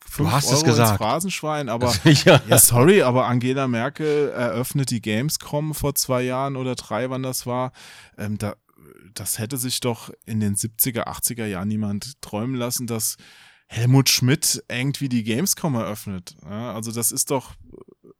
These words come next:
Speaker 2: hat sich doch
Speaker 1: Hm.
Speaker 2: weit
Speaker 1: Also du, also,
Speaker 2: weiter
Speaker 1: also du meinst,
Speaker 2: wegentwickelt.
Speaker 1: wir sind, wir sind auf dem richtigen Weg, meinst du?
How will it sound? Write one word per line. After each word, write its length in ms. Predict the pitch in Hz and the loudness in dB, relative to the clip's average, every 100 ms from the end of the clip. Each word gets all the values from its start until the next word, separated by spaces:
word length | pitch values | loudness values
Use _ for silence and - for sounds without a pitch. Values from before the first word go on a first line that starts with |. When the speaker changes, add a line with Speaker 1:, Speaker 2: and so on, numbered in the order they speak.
| _ _ _ _ _ - | _ _ _ _ _ -16
Speaker 2:
hat 180 | 123 | -12
sich 140 | - 131 | -10 -6
doch 120 | 127 | -4
Speaker 1:
Hm. 260 | 101 98 92 | -4 -6 -8
Speaker 2:
weit 500 | 117 107 107 120 151 | -12 -6 0 0 2
Speaker 1:
Also 160 | - 117 | 2 4
du, 140 | 147 147 | 4 4
also, 200 | 127 135 | 2 2
Speaker 2:
weiter 180 | 117 131 | 2 2
Speaker 1:
also 120 | 120 | 4
du 100 | 131 | 6
meinst, 260 | 117 117 | 6 4
Speaker 2:
wegentwickelt. 40 | - | 4
Speaker 1:
wir 80 | 131 | 6
sind, 300 | 143 156 123 | 6 4 2
wir 80 | |
sind 140 | 120 156 | 0 2
auf 140 | 127 | 2
dem 80 | 120 | 2
richtigen 420 | 113 - 110 92 | 2 2 0 0
Weg, 240 | 87 80 87 | -2 -2 -6
meinst 300 | 85 - | -8 -10
du? 40 | - | -16